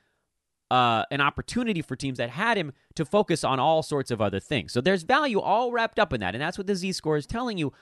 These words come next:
but you just need to be aware of the nuance of it.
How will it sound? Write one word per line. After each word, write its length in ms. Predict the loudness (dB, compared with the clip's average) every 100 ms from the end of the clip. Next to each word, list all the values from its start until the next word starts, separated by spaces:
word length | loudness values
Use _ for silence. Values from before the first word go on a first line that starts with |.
| _
but 100 | -8
you 60 | -4
just 240 | -2 -2
need 80 | -2
to 80 | -4
be 100 | 0
aware 340 | 0 2 2
of 120 | 0 -2
the 100 | -4
nuance 720 | -4 -4 -4 -2 -4 -6 -6
of 140 | -6
it. 100 | -6